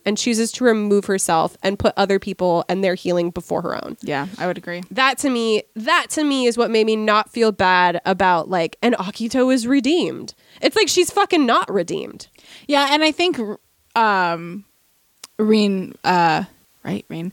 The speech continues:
Speaker 1: It, Rin refuses to forgive
Speaker 2: She,
Speaker 1: her.
Speaker 2: yeah, and I, and I so appreciate that.
Speaker 1: Yeah.
Speaker 2: I loved Rin so much.
Speaker 1: Akito
Speaker 2: I
Speaker 1: fucking pushed
Speaker 2: fucking
Speaker 1: her
Speaker 2: love
Speaker 1: out a
Speaker 2: her.
Speaker 1: window.
Speaker 2: Yeah, and then trapped her where the cat's supposed to be trapped forever. And
Speaker 1: Yeah.
Speaker 2: essentially is like, "Let her starve to death."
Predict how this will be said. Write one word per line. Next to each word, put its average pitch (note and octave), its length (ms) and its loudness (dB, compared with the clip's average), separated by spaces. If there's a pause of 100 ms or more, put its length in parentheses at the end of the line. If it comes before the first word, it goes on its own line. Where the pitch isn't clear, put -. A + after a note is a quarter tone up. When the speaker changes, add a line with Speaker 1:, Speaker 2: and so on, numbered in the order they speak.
(120)
Speaker 1:
It, B3 120 4
Rin D#4 240 2
refuses B3+ 520 0
to G#3 80 -4
forgive G#3 160 0
Speaker 2:
She, D4+ 220 2
Speaker 1:
her. C4+ 60 -2
Speaker 2:
yeah, G#3+ 280 2
and C4+ 160 2
I, C4+ 160 2 (260)
and C4 160 2
I C4+ 120 4
so G3+ 280 0
appreciate F#3+ 600 -4
that. F2 220 -6 (180)
Speaker 1:
Yeah. G3 340 0
Speaker 2:
I C4 140 2
loved F#3+ 280 -2
Rin - 160 -18
so - 140 -12
much. G#4 160 2
Speaker 1:
Akito B4+ 160 -4 (100)
Speaker 2:
I A4 100 -2
Speaker 1:
fucking A4 280 2
pushed - 320 0
Speaker 2:
fucking F#4 80 2
Speaker 1:
her B3 120 0
Speaker 2:
love - 0 -
Speaker 1:
out C#4 160 2
a C#4 40 2
Speaker 2:
her. A#3 60 2
Speaker 1:
window. A3+ 680 -2 (300)
Speaker 2:
Yeah, D#4+ 300 2
and D#4 180 2
then D#4 100 2
trapped C#4 520 -2
her D#4+ 120 4
where D4 160 2
the A#3+ 100 -4
cat's - 400 -2
supposed B3 180 -2
to A#3+ 100 -4
be A3 60 0
trapped G#3 300 0
forever. D#4 200 0
And A4+ 60 2
Speaker 1:
Yeah. A3+ 200 2
Speaker 2:
essentially G#4 400 0
is C#4+ 140 -2
like, A#3 280 0
"Let D#4 180 2
her C#4 100 2
starve G3 340 0
to G3 80 -4
death." F3 260 0